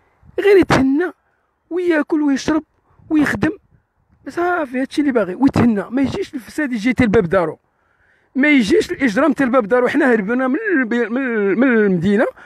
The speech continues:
وسكننا ثلاثة كيلومتر باش الوالد الله يرحمه ملي شرا الارض قال لك: "انا ما كنبغيش المدينه، باغي نهرب للعروبيه باش نربي ولادي في صمت". واذا ماشي يعني بيستري، بيستري ما كاينش في المدينه. بيستري، هذا البيستري ما كاينش في بير جديد.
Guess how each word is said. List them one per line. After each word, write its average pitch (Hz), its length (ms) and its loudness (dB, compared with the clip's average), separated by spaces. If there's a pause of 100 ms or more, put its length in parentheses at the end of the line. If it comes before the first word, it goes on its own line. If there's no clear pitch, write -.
(680)
وسكننا 392 480 0
ثلاثة 311 200 -2
كيلومتر 302 480 -4 (200)
باش 269 260 0
الوالد 254 380 0
الله 247 140 -2
يرحمه 240 260 0
ملي 233 160 0
شرا 214 300 2
الارض 240 420 0
قال 233 120 -2
لك: 254 140 -4
"انا 240 140 0
ما 233 80 -2
كنبغيش 214 420 -4
المدينه، 160 520 -2
باغي 214 280 0
نهرب 175 400 0 (640)
للعروبيه 214 720 0
باش 233 160 -6
نربي 175 260 -4
ولادي 196 380 -2
في - 60 -16
صمت". - 400 -4 (880)
واذا 247 420 0
ماشي 214 380 -2 (360)
يعني 196 420 -4
بيستري، 247 400 0
بيستري 370 320 0
ما 415 100 0
كاينش 403 260 -2
في 349 80 -2
المدينه. 254 500 2
بيستري، 311 440 2
هذا 302 240 4
البيستري 269 420 0
ما 262 100 4
كاينش 320 280 -2
في - 80 -16
بير 220 160 -2
جديد. 196 360 2